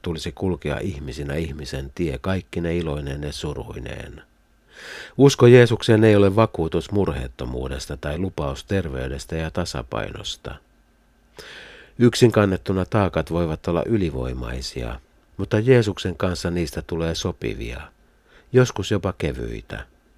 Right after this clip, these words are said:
Kevyellä kuormalla Jeesus tarkoittaa varsinaisesti uskonnollisia sääntöjä ja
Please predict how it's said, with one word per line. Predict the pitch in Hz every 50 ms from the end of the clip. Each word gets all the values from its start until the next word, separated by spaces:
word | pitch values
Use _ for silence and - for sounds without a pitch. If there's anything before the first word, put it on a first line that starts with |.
| _ _ _ _ _ _ _ _ _ - - - - - - - - _
Kevyellä | - 120 123 123 120 120 113 110 104 98
kuormalla | - - 110 104 101 98 98 92 92 92
Jeesus | 95 101 101 92 - - -
tarkoittaa | - 85 85 - 90 87 85 - - 90 87 87
varsinaisesti | 98 101 95 - 90 82 78 78 78 71 76 71 - - 82
uskonnollisia | 92 101 - - - 85 78 78 78 78 80 78 - 87 80 80
sääntöjä | - - 113 98 82 73 67 64 - 64 65 64 64
ja | 65 65 64